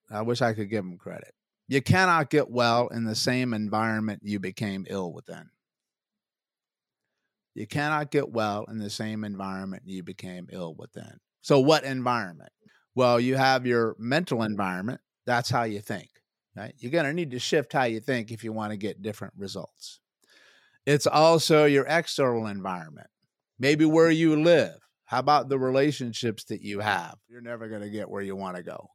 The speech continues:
'cause your environment is not conducive towards healing. And those external environments can influence your thinking process, right? But you also have your internal environment.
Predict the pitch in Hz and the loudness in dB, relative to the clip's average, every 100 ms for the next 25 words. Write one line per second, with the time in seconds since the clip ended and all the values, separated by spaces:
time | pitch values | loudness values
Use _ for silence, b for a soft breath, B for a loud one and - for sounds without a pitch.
0 | - 113 104 110 110 107 113 123 127 113 | -6 -4 -2 -4 -4 -2 0 2 0 -4
1 | 107 110 110 - 101 92 113 110 98 92 | -4 -2 -2 -4 -10 -6 -4 -4 -10 -8
2 | 113 101 98 - - _ - 117 101 80 | -4 -4 -6 -12 -18 _ -10 -6 -6 -8
3 | _ _ _ _ _ b b b b b | _ _ _ _ _ b b b b b
4 | 123 127 131 120 143 156 - 127 113 110 | 0 4 4 6 4 4 2 2 2 -2
5 | 110 104 98 101 139 147 - 113 104 113 | -2 0 0 0 -4 -6 -6 -6 -6 -6
6 | 117 120 - 107 117 131 127 127 151 196 | -6 -6 -6 -4 -4 -4 -2 -2 -2 -6
7 | 113 98 98 87 - 92 95 104 170 - | -8 -8 -8 -8 -10 -12 -10 -12 -12 -12
8 | - 160 156 175 185 180 160 156 151 151 | 2 4 6 6 6 4 4 4 6 4
9 | 147 156 180 170 147 120 104 101 92 90 | 4 0 -6 -4 -4 -4 -6 -10 -10 -12
10 | 85 87 - | -12 -18 -20